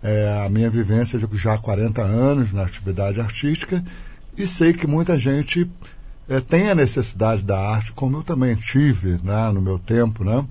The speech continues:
em que eu larguei a, uma carreira, uma,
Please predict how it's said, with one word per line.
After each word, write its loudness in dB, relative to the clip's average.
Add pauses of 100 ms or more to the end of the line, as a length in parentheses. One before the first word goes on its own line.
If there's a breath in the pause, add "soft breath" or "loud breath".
(420 loud breath)
em -2
que -6
eu 0
larguei 0
a, -2 (120)
uma -2
carreira, 0 (500 loud breath)
uma, 0